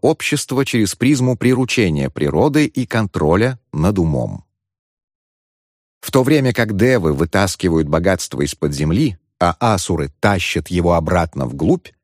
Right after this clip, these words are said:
на земле разгорается иная битва. Битва между мановами и ракшасами. Борьба между девами и асурами происходит в вертикальной плоскости. Это соперничество между небесным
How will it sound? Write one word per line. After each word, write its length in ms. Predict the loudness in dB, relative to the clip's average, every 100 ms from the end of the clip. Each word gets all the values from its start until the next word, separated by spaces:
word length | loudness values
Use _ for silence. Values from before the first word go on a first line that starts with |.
| _ _
на 120 | -2
земле 320 | 0 -2 0 0
разгорается 720 | 0 0 2 2 0 0 2
иная 340 | 2 2 0
битва. 500 | -2 -6 -6 -8 -8 _ _ _ -10
Битва 500 | 0 0 2 0 2
между 420 | 2 0 2 2
мановами 840 | 2 2 2 2 0 0 0 -2 -8 _
и 120 | -2
ракшасами. 760 | 0 0 -2 -4 -8 -8 -10 -12 -18 _ _ _ _ _ _ _
Борьба 440 | 0 2 2 2
между 360 | 2 2 2 0
девами 500 | 2 2 4 2 0
и 200 | 0 -4 0
асурами 500 | -2 0 0 0 -2
происходит 600 | -4 -4 0 0 0 -2
в 40 |
вертикальной 720 | 0 0 2 0 2 0 -2
плоскости. 680 | -2 -4 -4 -8 -12 -14 -18 _ _ 0
Это 260 | 0 0
соперничество 840 | 0 -2 2 0 0 -2 -4 0 2
между 340 | 2 2 2
небесным 760 | 0 2 2 2 0 0 0